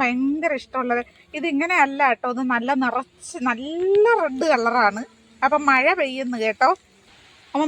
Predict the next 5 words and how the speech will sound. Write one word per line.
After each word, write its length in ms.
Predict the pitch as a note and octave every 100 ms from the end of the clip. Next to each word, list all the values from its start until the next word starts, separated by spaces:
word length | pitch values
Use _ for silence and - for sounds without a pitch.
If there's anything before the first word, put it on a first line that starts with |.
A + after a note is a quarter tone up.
| D4+
മഴയാണേ, 540 | C#4 D#4+ D4+ A#3+ A#3+ C4 C4 C4+
ഞാനിങ്ങ് 300 | C4+ C4 C4+ C4+
കയറി. 380 | A#3 A#3+ A#3+ C4+ _ _ _ _ _ _ _ _ - - _ D4+
അപ്പം 140 | B3+ B3+
ഞാൻ 120 | B3